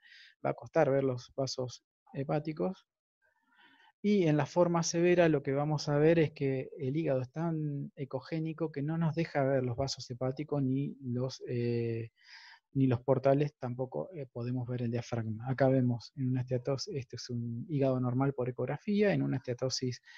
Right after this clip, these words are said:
difusa leve vemos que los vas-, podemos ver diafragma, vasos suprahepáticos. Ya a medida que va avanzando en forma moderada o grave, vemos que nos cuesta diferenciar lo que son los vasos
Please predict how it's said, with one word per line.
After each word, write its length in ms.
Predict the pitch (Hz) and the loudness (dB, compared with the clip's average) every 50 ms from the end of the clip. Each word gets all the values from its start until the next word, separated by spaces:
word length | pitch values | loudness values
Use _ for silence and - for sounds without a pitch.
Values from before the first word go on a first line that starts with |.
| - - - - - - _ _ | -20 -20 -20 -20 -20 -20 _ _
difusa 680 | 120 123 123 - - 151 147 - - 139 135 135 135 - - | 0 0 0 2 2 2 4 4 4 4 6 6 6 4 4
leve 520 | 143 143 151 160 165 165 160 170 175 156 | 2 4 4 4 4 4 2 2 2 2
vemos 400 | 135 139 143 143 143 135 - - | 0 0 0 0 -2 -4 -6 -8
que 160 | - - 131 | -4 -2 0
los 160 | 123 127 117 | 0 0 0
vas-, 280 | - 123 139 135 - - - 180 - _ | 0 -2 -2 -2 -4 -8 -12 -12 -14 _
podemos 320 | _ 123 123 135 139 127 120 | _ -2 0 0 0 0 2
ver 180 | 135 131 127 | 0 0 2
diafragma, 640 | 127 123 123 - - 127 127 131 135 135 135 143 147 135 | 2 0 -2 -2 -2 -2 -2 0 0 0 0 0 -2 -2
vasos 520 | 120 123 123 123 - 131 123 - - 294 | -2 -2 -2 -2 -4 -6 -8 -10 -12 -14
suprahepáticos. 840 | - - - 117 - - 117 110 - 113 113 - - 123 123 - _ _ _ _ _ _ - - - - - _ | -16 -12 -12 -12 -8 -8 -8 -6 -4 -6 -6 -6 -10 -16 -18 -18 _ _ _ _ _ _ -20 -20 -20 -20 -20 _
Ya 280 | - - 143 135 131 123 | -4 2 4 4 4 4
a 40 | 127 | 4
medida 320 | 135 131 135 139 143 139 | 4 4 6 6 4 4
que 100 | 127 131 | 2 0
va 120 | 127 135 135 | 0 2 2
avanzando 640 | 135 135 131 131 127 - 151 147 147 143 135 127 | 2 2 0 0 0 0 2 2 2 2 0 0
en 100 | 123 123 | 0 -2
forma 420 | - - 135 131 123 123 123 123 | -2 0 2 2 2 2 2 2
moderada 720 | 123 123 123 120 123 123 123 127 135 139 139 131 127 123 - - | 2 2 2 2 2 2 2 2 4 4 4 4 2 0 0 -2
o 120 | 139 139 | -2 -2
grave, 340 | 151 156 151 139 143 143 147 | 0 0 0 0 2 2 2
vemos 320 | 143 131 135 139 139 131 - | 2 2 0 0 0 -2 -2
que 100 | - 131 | -2 -4
nos 140 | 131 123 | -4 -4
cuesta 440 | - - 147 139 139 - 143 135 127 | 0 0 0 0 2 0 -2 0 0
diferenciar 720 | 127 123 123 - - 131 131 127 123 - - 143 143 147 | 0 -2 -4 -4 -4 -2 0 0 -2 0 2 4 4 4
lo 120 | 143 135 127 | 4 2 0
que 100 | - 120 | -2 -8
son 220 | - - 135 127 | -8 -6 -4 -4
los 80 | 127 120 | -2 0
vasos 500 | 139 135 127 - - 139 143 - - | 0 -2 -2 -2 -4 -6 -6 -8 -12